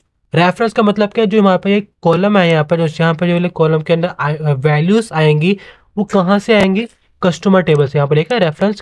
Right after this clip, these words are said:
customer table की आईडी। Same it is foreign की, Foreign की जो हमारे पास operator आईडी ये वाली,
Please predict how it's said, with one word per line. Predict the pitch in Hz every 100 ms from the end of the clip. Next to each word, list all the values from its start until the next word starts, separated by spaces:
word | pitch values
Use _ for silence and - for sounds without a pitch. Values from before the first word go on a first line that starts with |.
| -
customer | 156 - 180 190 165
table | 160 156 160
की | 175
आईडी। | 139 120 120 - _ _ _ -
Same | 160 202
it | 220 208
is | 214
foreign | - 165 196
की, | 220 233 - _ _ -
Foreign | 165 190
की | 208 220 220
जो | 202 214
हमारे | 190
पास | 185 190
operator | 156 175 165 196
आईडी | 180 175
ये | 170
वाली, | 151 165